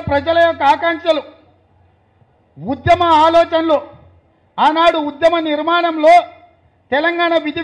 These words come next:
విధానాలను రాసిన దాంట్లో మిత్రుడు దాసో శ్రవణ్ అత్యంత క్రియాశీలక పాత్ర పోషించు. నేను అడుగుతున్న మా మిత్రుడిని, జ్ఞానిని, ఆనాడు దాసో శ్రవణ్ మేధావిగా భావించి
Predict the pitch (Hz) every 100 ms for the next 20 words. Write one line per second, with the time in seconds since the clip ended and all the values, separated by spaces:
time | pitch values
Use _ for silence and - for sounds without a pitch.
0 | 320 302 370 349 339 330 311 311 320 320
1 | 302 302 294 294 311 311 269 294 302 302
2 | 214 277 285 269 262 269 269 - 254 285
3 | 269 262 254 240 240 262 247 226 226 214
4 | - _ _ _ _ 214 320 311 330 349
5 | 349 330 330 311 302 302 330 320 302 254
6 | 277 320 339 339 294 - _ _ _ _
7 | _ _ _ _ _ - 277 320 339 339
8 | 277 277 320 349 285 277 311 339 320 285
9 | 320 349 349 339 320 311 302 302